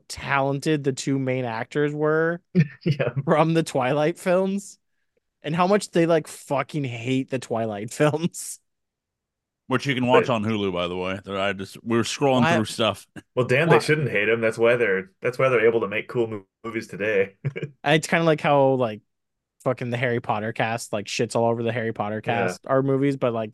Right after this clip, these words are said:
Speaker 1: they're famous
Speaker 2: Yeah,
Speaker 1: because of
Speaker 2: that's
Speaker 1: it.
Speaker 2: why you're here. <laughs>
Speaker 3: That's why we're here, yeah.
Speaker 2: <laughs> Yeah.
Speaker 3: Um,
Speaker 1: It's, it's still weird to me that we're getting a new Harry Potter thing,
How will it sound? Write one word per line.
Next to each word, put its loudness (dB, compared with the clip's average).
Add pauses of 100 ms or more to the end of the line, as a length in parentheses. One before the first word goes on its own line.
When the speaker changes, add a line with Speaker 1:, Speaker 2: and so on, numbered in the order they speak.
Speaker 1:
they're -2
famous -8
Speaker 2:
Yeah, -2
Speaker 1:
because 0
of -8
Speaker 2:
that's 2
Speaker 1:
it. -2
Speaker 2:
why 4
you're 2
here. 2
<laughs> 0
Speaker 3:
That's -6
why 4
we're 4
here, -8 (400)
yeah. -8
Speaker 2:
<laughs> -
Yeah. -12 (1400)
Speaker 3:
Um, -6
Speaker 1:
It's, -16
it's -4
still 4
weird 4
to -6
me -4 (140)
that 4
we're 4
getting 0
a -6
new 2
Harry -4
Potter -2 (540)
thing, -4